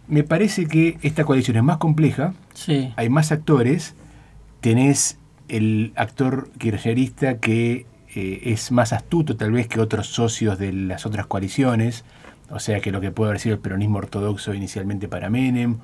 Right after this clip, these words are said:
Speaker 1: o que el dualdismo inclusive para Kirchner, y que tiene también más poder que el que
Speaker 2: Ujú.
Speaker 1: tuvo Dualde para Kirchner, o, eh, como te decía, el, los que ungieron a Menem y después fueron, eh, chupados por el propio Menem.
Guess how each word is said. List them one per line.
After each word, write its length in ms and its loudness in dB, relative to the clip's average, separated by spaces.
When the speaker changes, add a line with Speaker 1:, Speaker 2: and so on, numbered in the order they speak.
Speaker 1:
o 100 -4
que 80 -4
el 80 0
dualdismo 380 0
inclusive 400 -4
para 200 -4
Kirchner, 520 -2
y 120 0
que 120 4
tiene 220 2
también 200 8
más 140 8
poder 400 2
que 80 -2
el 80 4
que 80 4
Speaker 2:
Ujú. 100 4
Speaker 1:
tuvo 220 4
Dualde 280 2
para 200 -4
Kirchner, 500 -2
o, 320 -2
eh, 380 -8
como 180 -4
te 80 -6
decía, 460 -2
el, 640 -8
los 260 -2
que 300 -2
ungieron 420 2
a 60 4
Menem 280 4
y 80 2
después 300 0
fueron, 420 -2
eh, 640 -8
chupados 400 2
por 140 -6
el 60 -8
propio 260 -6
Menem. 300 -14